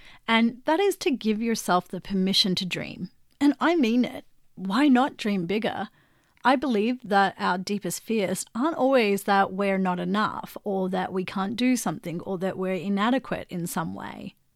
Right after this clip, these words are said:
We can also actually fear our own power and our own sovereignty. It's sometimes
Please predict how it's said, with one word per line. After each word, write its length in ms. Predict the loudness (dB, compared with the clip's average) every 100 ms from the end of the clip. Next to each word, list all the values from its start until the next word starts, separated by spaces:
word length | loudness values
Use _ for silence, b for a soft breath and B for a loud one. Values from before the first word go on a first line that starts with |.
| _ _ _ 0
We 180 | 2
can 180 | 4 2
also 520 | 2 0 0 0 -2
actually 560 | 2 2 2 -2 0 0
fear 440 | 0 0 2 2 0
our 220 | 0 -2
own 260 | 0 2 4
power 480 | 2 -4 -4 -2 -2
and 160 | -2 -4
our 200 | -4 -4
own 140 | -4
sovereignty. 800 | -2 -2 -2 -2 -2 -4 -10 -14 _ _ _ _ _ 2
It's 280 | 2 2
sometimes 480 | -4 -2 -2 -2 -2